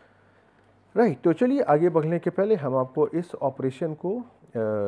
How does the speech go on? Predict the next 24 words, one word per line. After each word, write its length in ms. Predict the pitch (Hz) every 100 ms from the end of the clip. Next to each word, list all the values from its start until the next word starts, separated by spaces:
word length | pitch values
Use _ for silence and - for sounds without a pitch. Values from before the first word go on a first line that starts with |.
| 98 110
यहाँ 240 | 113 120
पर 280 | - 190 -
आर 160 | 110 113
सॉफ्टवेयर 460 | - 98 - 110
में 140 | 110 147
करके 340 | 104 107 202 262 - _ 95
दिखा 260 | 101 -
देते 280 | 80 82 -
हैं। 200 | 82 76 _ _ _ _ _ _ _ _ -
तो 340 | 151 151 143 _ - -
सबसे 220 | 190 214
पहले 340 | - 180 180
आपने 460 | - 127 - 135 127
इस, 340 | - 139 -
अ, 40 | 131 120 113 110 110 104 -
डेटा 280 | 120 135 127
को 140 | 123
अपने 540 | 110 - 107 104 98 95 -
यहाँ 180 | 113 110
पर 220 | - 101
स्टोर 360 | 101 - 135 170
कर 60 | 165
लिया, 360 | 170 165 80 - _ - - _ _ _ _ _ -
अ, 360 | 92 85 80